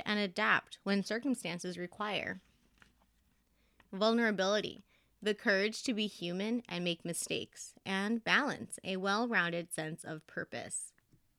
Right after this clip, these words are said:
Thank you for listening. Again, check out that book. It's really great. It helped me along my leadership journey as I continue to grow into the next mayor of Whittier.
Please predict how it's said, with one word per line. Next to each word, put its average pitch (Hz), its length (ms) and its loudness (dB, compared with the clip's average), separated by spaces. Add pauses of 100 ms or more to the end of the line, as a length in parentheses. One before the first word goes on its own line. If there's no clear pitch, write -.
(1080)
Thank 180 180 -2
you 180 60 -8
for 190 160 0
listening. 214 600 2
Again, 208 280 6
check 190 180 0
out 190 120 0
that 180 200 0
book. 190 200 2
It's 185 200 -4
really 185 320 2
great. 180 300 4
It 185 60 4
helped 175 260 -2
me 180 280 0
along 170 360 0
my 156 180 0
leadership 160 640 -2
journey 196 600 4
as 165 240 0
I 175 140 -2
continue 220 720 0
to 247 80 0
grow 196 600 0
into 180 500 -4
the 180 100 -4
next 160 260 -4
mayor 160 220 -4
of 151 140 -8
Whittier. 151 360 -6